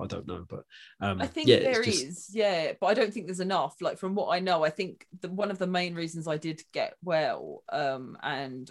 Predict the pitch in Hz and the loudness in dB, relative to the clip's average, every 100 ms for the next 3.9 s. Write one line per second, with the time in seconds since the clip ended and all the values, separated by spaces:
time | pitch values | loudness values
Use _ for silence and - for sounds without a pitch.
0 | - 156 147 147 147 151 139 139 - 156 | -4 -4 -4 -8 -6 -8 -8 -12 -10 -6
1 | - 151 151 151 127 127 160 - - 156 | -4 -4 -6 -10 -8 -6 -6 -10 -12 -4
2 | 127 117 110 113 120 - 160 147 - - | -4 -2 -6 -8 -10 -8 -8 -8 -14 -16
3 | 147 143 131 147 151 151 143 147 | -8 -6 -4 -4 -6 -4 -6 -6